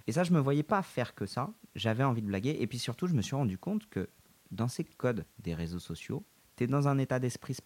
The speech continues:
particulier quand tu consommes les réseaux sociaux et qui ne sont pas les mêmes en fonction des différentes plateformes. Quand tu vas sur YouTube,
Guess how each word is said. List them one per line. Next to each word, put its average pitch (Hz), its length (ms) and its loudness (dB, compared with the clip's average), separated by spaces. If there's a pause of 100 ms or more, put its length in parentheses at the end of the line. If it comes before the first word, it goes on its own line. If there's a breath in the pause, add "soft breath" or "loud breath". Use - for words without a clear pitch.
particulier 127 540 -2
quand 101 120 -2
tu - 120 -12
consommes 87 360 -4
les 78 80 -4
réseaux 80 220 -8
sociaux - 300 -14 (300)
et 123 100 0
qui - 120 0
ne 135 60 4
sont 131 200 2
pas 160 300 6
les 127 120 6
mêmes 117 220 4
en 104 60 0
fonction 104 320 -4
des 95 120 -2
différentes 90 440 -6
plateformes. 78 360 -10 (140)
Quand 113 100 -6
tu 131 100 -8
vas 156 140 2
sur 127 180 0
YouTube, 113 300 0